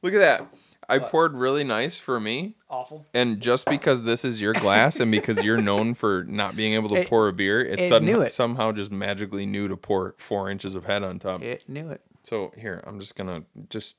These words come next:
Speaker 1: so I don't waste a bunch of time. You can
Speaker 2: Four,
Speaker 1: try that
Speaker 2: four
Speaker 1: and then I'll
Speaker 2: whole inches of head. That's actually pretty, uh,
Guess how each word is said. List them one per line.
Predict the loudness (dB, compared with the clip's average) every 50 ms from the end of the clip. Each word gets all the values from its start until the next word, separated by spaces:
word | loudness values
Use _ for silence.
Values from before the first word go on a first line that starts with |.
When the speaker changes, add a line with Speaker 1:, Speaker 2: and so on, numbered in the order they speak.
| _ _ -14
Speaker 1:
so | -10 -8 -4 -4
I | -4
don't | -4 -4 -6 -8 -8 -10 -8
waste | -6 -6 -6 -6 -8
a | -8 -8
bunch | -8 -8 -10
of | -12 -10
time. | -8 -6 -6 -6 -6 -8 -12 _ _ _ _ _ _ _ _ -16 -12
You | -8 -4
can | -4 -4
Speaker 2:
Four, | -2 2
Speaker 1:
try | 4 6 6 8
that | 8 6 6 6
Speaker 2:
four | 4 4
Speaker 1:
and | 2
then | 2 2
I'll | 2 0
Speaker 2:
whole | -2 -4 -6
inches | -8 -12 -12 -12 -12 -12
of | -12 -8
head. | -8 -6 -6 -6 -8
That's | -12 -14 -14
actually | -14 -16 -16 -16 -20 -18
pretty, | -18 -18 -18 -16 -16 -18 -18
uh, | -18 -18